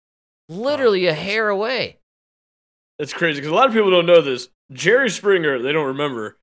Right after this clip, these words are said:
Speaker 2: Jerry Springer was the fucking governor
Speaker 1: Oh, I remember.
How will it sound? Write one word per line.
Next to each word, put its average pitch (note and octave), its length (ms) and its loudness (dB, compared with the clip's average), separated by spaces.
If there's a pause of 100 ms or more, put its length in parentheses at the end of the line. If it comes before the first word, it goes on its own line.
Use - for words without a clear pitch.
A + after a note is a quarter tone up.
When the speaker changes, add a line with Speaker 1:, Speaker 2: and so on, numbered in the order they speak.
(140)
Speaker 2:
Jerry G3 140 0
Springer F3+ 340 -2
was C3 220 -10
the G#2+ 100 -16
fucking A#2 540 -12
governor C3 600 -8 (840)
Speaker 1:
Oh, G2+ 140 -6
I F#2 180 -6
remember. F2+ 580 -6